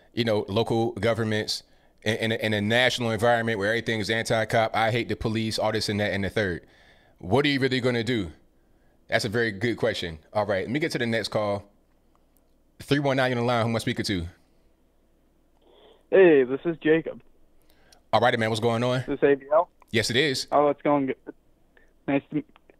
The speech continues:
Speaker 2: nice to talk to you, man. So I
Speaker 1: Oh.
Speaker 2: just had one question. Really, that was it. Uh, I've seen a lot about this Black Lives Matter, uh, funding and a lot of people donating to it. Um, I was just curious as to where the money was going.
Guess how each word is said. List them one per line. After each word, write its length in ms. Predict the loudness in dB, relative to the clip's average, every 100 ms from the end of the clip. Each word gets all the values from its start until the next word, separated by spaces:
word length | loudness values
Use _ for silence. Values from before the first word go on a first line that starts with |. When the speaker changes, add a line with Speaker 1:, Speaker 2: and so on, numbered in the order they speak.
| _ -2
Speaker 2:
nice 160 | -2
to 80 | 2
talk 220 | 2 2 2
to 60 |
you, 80 | -4
man. 240 | -2 -4 -8 _ _ _ _ _ _ 2
So 80 | 4
I 100 | 4
Speaker 1:
Oh. 40 |
Speaker 2:
just 140 | 2
had 200 | 2 0
one 180 | 0 -6
question. 460 | -4 -6 -4 -8 -8 _
Really, 220 | -6 -2
that 120 | 0 -2
was 140 | 0
it. 220 | 0 0 _ -20 -20 _ 4
Uh, 300 | 6 6 2 -6
I've 80 | -6 0
seen 120 | 2
a 80 | 2
lot 160 | 0
about 240 | 2 0 0
this 100 | -6 0
Black 260 | 2 4 4
Lives 280 | 4 2
Matter, 560 | 0 0 2 2 2 -2
uh, 280 | -4 -6 -10 -2
funding 420 | 0 4 2 2 -8 -20 -20 -20 -20 -20 -20 _ -2
and 120 | 2
a 40 |
lot 180 | 2 0
of 60 | -2
people 460 | 0 4 4 2 -4 4
donating 500 | 6 6 4 2 0
to 180 | 0 -2
it. 120 | -4 _ _ _ _ _ 0
Um, 340 | 2 2 -4 2
I 80 | 4
was 120 | 4
just 160 | 0 -2
curious 340 | 0 2 2 0
as 120 | -6
to 100 | -4
where 380 | -6 0 2 4
the 80 | 2
money 260 | 2 0
was 160 | -4 -6
going. 360 | -6 -6 -8